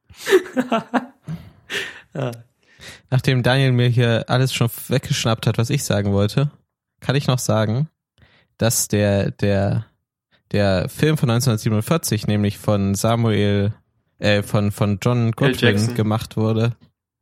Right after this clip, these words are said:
Speaker 2: und jetzt sein Sohn den neuen Film produziert hat. Das ist doch auch schön, oder?
Speaker 1: Das ist schön, ja.
Speaker 2: Und Ben Stiller war, hat Regie geführt. Das fand ich, äh,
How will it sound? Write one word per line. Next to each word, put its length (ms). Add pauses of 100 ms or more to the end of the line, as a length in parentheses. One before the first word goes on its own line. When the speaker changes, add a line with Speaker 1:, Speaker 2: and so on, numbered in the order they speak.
(180)
Speaker 2:
und 300 (120)
jetzt 240
sein 220
Sohn 300
den 140
neuen 200
Film 400
produziert 540
hat. 220 (560)
Das 160
ist 60
doch 80
auch 160
schön, 300
oder? 280 (640)
Speaker 1:
Das 180
ist 60
schön, 240
ja. 200 (440)
Speaker 2:
Und 280
Ben 160
Stiller 380
war, 420
hat 300
Regie 220
geführt. 440
Das 140
fand 180
ich, 180
äh, 300